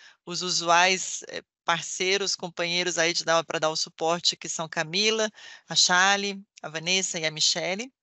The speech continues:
tá? Então, o ch-, o chat está aberto, como usualmente.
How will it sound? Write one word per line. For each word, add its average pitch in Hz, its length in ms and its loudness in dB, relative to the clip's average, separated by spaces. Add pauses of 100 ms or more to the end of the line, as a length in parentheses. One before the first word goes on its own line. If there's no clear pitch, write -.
(120)
tá? 214 260 4 (480)
Então, 202 340 0
o 196 60 -6
ch-, 196 180 -4
o 180 340 -8
chat 170 400 0
está 165 240 -4
aberto, 165 500 -2
como 170 240 -12
usualmente. 175 880 -2